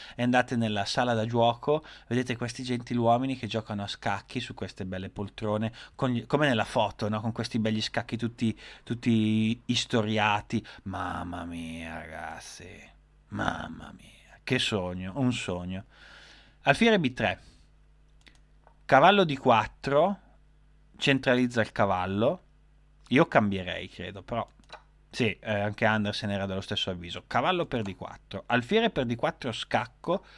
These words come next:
re H uno, alfiere D sette. Qui Weevil sta mettendo le corde Andersen. Vediamo cosa dice il motore.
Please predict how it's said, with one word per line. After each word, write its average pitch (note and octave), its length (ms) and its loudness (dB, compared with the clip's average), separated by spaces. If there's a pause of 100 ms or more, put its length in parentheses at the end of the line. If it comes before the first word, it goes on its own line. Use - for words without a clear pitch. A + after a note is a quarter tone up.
(180)
re G3 300 8
H C#3 380 4
uno, B2 600 2 (1200)
alfiere F3 500 6
D A2 120 2
sette. A#2+ 520 0
Qui A#2 800 4
Weevil C3+ 640 2
sta E3+ 200 0
mettendo A3 420 0
le G#3+ 120 -2
corde A3+ 360 6
Andersen. - 600 -2
Vediamo F#3+ 300 -2
cosa A2+ 200 -2
dice G2+ 240 -4
il G#2 40 -2
motore. F2+ 680 -10